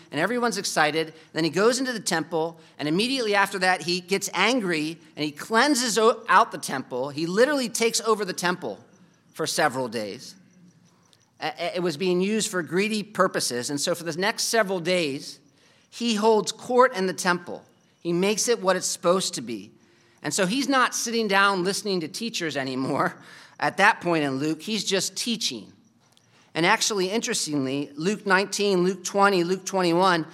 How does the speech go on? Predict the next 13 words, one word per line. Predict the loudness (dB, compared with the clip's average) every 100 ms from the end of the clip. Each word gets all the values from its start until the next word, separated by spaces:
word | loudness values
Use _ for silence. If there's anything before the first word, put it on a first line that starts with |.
| -12 -8
the | -4
teachers | -2 -2 0 -2 0
are | -2
coming | 0 0 2 0
to | -2
him | 0 2 2 0 -6 -10 -8
and | -2 2
asking | 2 0 0 -2 0
him | 0 -2 -2
questions, | 0 0 0 -6 -8 -10
the | -8 -6
religious | -4 -4 -4 -8
leaders. | -10 -14 -16 -20